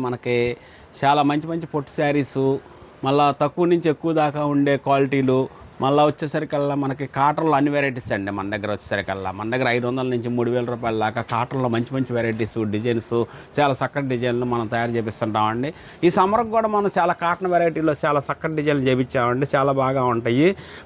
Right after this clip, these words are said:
మన షాప్లో కూడా వచ్చేసరికల్లా ముందు మెయిన్ ఎక్కువ శారీస్ తీసుకునే వాళ్ళకి ఒక రేంజ్గా కూడా ఇస్తుంటామండి. ఎందుకంటే హోల్‌సేల్ ప్రైస్లు కూడా నేను చేస్తుంటాం. ఎందుకంటే సొంత ప్రొడక్షన్ చేస్తాం కాబట్టి ఎక్కువ హోల్‌సేల్ రేట్లకే మనం అమ్మటానికి ఎక్కువ ప్రయత్నంగానే ఆలోచనలోనే ఉండి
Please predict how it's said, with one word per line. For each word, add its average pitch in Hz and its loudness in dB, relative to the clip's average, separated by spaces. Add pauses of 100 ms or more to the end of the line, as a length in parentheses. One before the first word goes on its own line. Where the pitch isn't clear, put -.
మన 165 4
షాప్లో 214 2
కూడా 208 2
వచ్చేసరికల్లా 175 -2 (100)
ముందు 165 0
మెయిన్ 160 4 (640)
ఎక్కువ 240 2
శారీస్ 220 2
తీసుకునే 185 -6
వాళ్ళకి 175 0
ఒక 156 0
రేంజ్గా 175 4
కూడా 160 0
ఇస్తుంటామండి. 143 2
ఎందుకంటే 180 2
హోల్‌సేల్ 196 2
ప్రైస్లు 170 2
కూడా 170 0
నేను 156 2
చేస్తుంటాం. 135 -2
ఎందుకంటే 175 -2
సొంత 175 -4 (120)
ప్రొడక్షన్ 190 2
చేస్తాం 156 0
కాబట్టి 160 2
ఎక్కువ 185 2
హోల్‌సేల్ 190 2
రేట్లకే 175 -2 (100)
మనం 165 -2
అమ్మటానికి 160 -2
ఎక్కువ 170 -4
ప్రయత్నంగానే 156 0
ఆలోచనలోనే 156 2
ఉండి 139 4